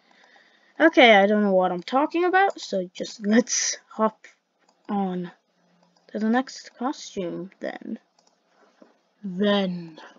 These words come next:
okay. Okay, that's a good color.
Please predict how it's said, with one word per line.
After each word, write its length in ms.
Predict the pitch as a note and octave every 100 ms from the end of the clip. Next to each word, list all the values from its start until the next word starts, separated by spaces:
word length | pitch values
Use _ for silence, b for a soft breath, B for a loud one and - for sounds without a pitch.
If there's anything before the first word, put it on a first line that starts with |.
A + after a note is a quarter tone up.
| _ -
okay. 260 | G3 - - _ _ _ _ _ _ _ _ _ _ _ _ _ _ _ _ _ _ _ _ _ _ _ _ _ _ _ _ _ _ _ _ _ _ _ _ _ _ _ _ _ _ _ _ _ _ _ _ _
Okay, 240 | C4 A3+ F#3+
that's 240 | G#3 G#3+
a 60 | E3+
good 200 | E3+ -
color. 420 | - D#3 F3